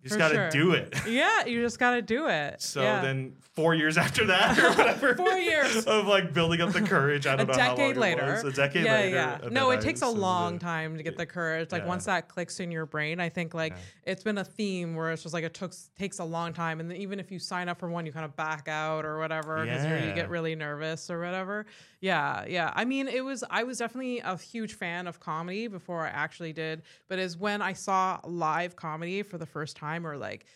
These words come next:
Speaker 2: comedians talk, like, for,
Speaker 1: Talk
Speaker 2: like,
Speaker 1: about it,
Speaker 2: in
Speaker 1: yeah.
Speaker 2: person,
Speaker 1: Yeah.
Speaker 2: um, uh, that's when it was just like, "I have to do this. I need
Speaker 1: Yeah.
Speaker 2: to be part of this."
Speaker 1: Yeah.
Speaker 2: And it's just something clicked in my brain.
Speaker 1: Which is great 'cause I don't know if people like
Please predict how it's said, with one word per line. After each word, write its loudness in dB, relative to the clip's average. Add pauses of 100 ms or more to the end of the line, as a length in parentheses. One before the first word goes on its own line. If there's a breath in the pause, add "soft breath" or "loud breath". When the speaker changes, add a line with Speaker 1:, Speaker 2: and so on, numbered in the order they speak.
(100)
Speaker 2:
comedians -8
talk, -6
like, -2 (360)
for, -6
Speaker 1:
Talk 2
Speaker 2:
like, 0
Speaker 1:
about -2
it, 2
Speaker 2:
in 0
Speaker 1:
yeah. -2
Speaker 2:
person, -2 (140)
Speaker 1:
Yeah. -8 (280 soft breath)
Speaker 2:
um, 0 (120)
uh, 2
that's 0
when -6
it -4
was -6
just -10
like, -4
"I -4
have -12
to -14
do -12
this. -14
I -6
need -4
Speaker 1:
Yeah. -6
Speaker 2:
to -6
be -6 (420)
part -6
of -8 (220)
this." -8
Speaker 1:
Yeah. -6
Speaker 2:
And -10
it's -6
just -8
something -8
clicked -16
in -12
my -10
brain. -10
Speaker 1:
Which -4
is -6
great -2
'cause -8
I 2
don't -2
know -2
if -8
people -8
like -4